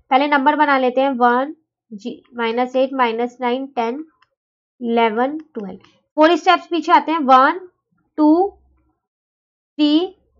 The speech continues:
फ़ोर। आप कहाँ पर आ गए? आप आ गए माइनस इलेवन पे, तो इसका मतलब आपका आंसर कितना आ गया? माइनस इलेवन।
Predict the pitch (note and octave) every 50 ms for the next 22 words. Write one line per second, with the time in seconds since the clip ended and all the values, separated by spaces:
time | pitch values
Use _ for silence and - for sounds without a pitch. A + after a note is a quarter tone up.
0 | _ _ - C4 A#3 G#3 - - - - - - - E4 D#4 D4+ D#4 E4 D#4+ D4+
1 | C4+ D4+ D#4+ D#4 C#4+ D4 C#4+ C#4 D4 D#4 D#4 F4 B3+ A#3+ B3 C4+ C#4 C#4 C#4 B3+
2 | A3+ G#3 A3 G#3+ G3 F#3+ F3 E3+ - _ _ _ _ _ _ _ - D4+ D4 -
3 | D4+ D4+ D4 D#4 D#4+ D#4 D4 C#4 - E4 D#4 D4+ C#4+ C4+ C#4+ D4+ - D#4 D4+ C#4+
4 | D4 C4 B3+ C#4+ D#4 D4 D4 B3+ A#3 A3+ A#3 A#3 A#3 A3+ G#3+ F3+ D#3+ E3+